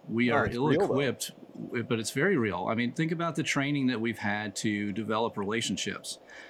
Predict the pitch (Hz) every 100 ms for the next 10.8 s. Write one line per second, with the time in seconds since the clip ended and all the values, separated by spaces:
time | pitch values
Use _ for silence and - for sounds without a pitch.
0 | - - 123 127 131 98 80 - - -
1 | 131 117 110 120 151 151 135 143 131 -
2 | - 131 123 113 - 131 127 113 104 98
3 | - - 110 120 139 143 165 - 135 123
4 | 123 120 - - - - - - 113 131
5 | 117 113 117 123 117 110 113 117 - 104
6 | - 107 107 101 85 87 - - 113 -
7 | 113 107 170 208 127 120 - 120 - 127
8 | - 113 - 120 113 110 113 113 113 104
9 | - 156 190 92 - 98 - 123 113 110
10 | 131 113 104 110 147 113 110 147